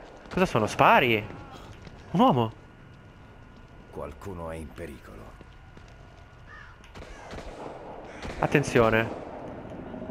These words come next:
Speaker 2: Lo faranno a pezzi.
Speaker 1: Ma chi, Seb? Noi siamo in pericolo.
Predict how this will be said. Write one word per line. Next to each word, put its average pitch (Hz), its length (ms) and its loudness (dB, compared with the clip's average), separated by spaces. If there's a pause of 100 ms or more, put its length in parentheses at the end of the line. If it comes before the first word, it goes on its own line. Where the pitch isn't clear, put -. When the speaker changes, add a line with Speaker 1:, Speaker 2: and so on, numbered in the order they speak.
(1200)
Speaker 2:
Lo 98 140 -10
faranno 90 420 -10
a 87 100 -8
pezzi. - 460 -12 (840)
Speaker 1:
Ma 233 140 6
chi, 135 160 6
Seb? 117 600 6
Noi 180 260 6
siamo 117 220 4
in 113 100 6
pericolo. 110 600 4